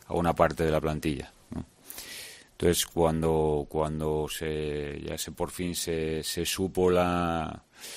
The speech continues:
lo definitivo, pues yo creo que ahí fue donde, donde se hicieron las últimas incorporaciones que nos permitían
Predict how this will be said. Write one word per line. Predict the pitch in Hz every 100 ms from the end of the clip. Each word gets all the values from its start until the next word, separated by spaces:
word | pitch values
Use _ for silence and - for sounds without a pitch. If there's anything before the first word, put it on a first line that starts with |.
| - - - -
lo | 107 98 92
definitivo, | 87 92 87 101 104 117
pues | 95 80
yo | 85 80
creo | 82
que | 73
ahí | 82 85
fue | 80 85
donde, | 82 80 78 76 73 73
donde | 73 76 76 73 - _ _ _ - -
se | - 85
hicieron | 80 82 82
las | 80
últimas | 78 78 80 -
incorporaciones | 85 82 78 76 - 78 80 78 -
que | 80
nos | 76
permitían | - 73 67 73 71 71 -